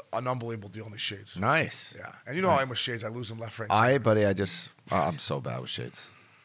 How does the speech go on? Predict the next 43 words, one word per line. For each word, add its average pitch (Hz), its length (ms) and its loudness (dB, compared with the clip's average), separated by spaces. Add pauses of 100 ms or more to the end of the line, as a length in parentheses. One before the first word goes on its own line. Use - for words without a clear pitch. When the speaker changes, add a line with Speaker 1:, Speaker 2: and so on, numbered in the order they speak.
(360)
Speaker 1:
I 113 100 -10
know. 120 100 -4
Why? 123 380 -2 (640)
Is 113 120 -12
it 120 40 -10
just - 320 -4 (240)
Speaker 2:
I 139 140 0
don't - 200 -10
know. - 120 -14 (100)
Speaker 1:
Yeah. - 60 -12
Speaker 2:
That 123 300 4
and 76 100 -12
wallets 73 560 -2
and 62 160 -16 (200)
just - 380 -4
Speaker 1:
<laughs> - 0 -
Wa- 208 80 6
Speaker 2:
cell 87 260 0
phones. 80 460 -4
And - 120 -18
Speaker 1:
Wallets. 139 440 4
You 165 60 4
Speaker 2:
I 165 60 10
Speaker 1:
gotta, 151 60 6
you 147 60 8
Speaker 2:
lose - 100 10
Speaker 1:
gotta, 156 120 4
Speaker 2:
everything. 143 160 -2
Speaker 1:
you 190 60 4
gotta 165 120 6
hang 135 160 4
out 123 100 2
of 117 60 -2
that 80 160 -4
wallet. 117 360 2 (280)
Speaker 2:
Huh? 175 280 6 (120)
Speaker 1:
You 170 60 -10
gotta 170 120 0
hang 143 120 4
out 127 100 4
of 120 80 -2
that 92 160 -4
wallet. 110 320 -2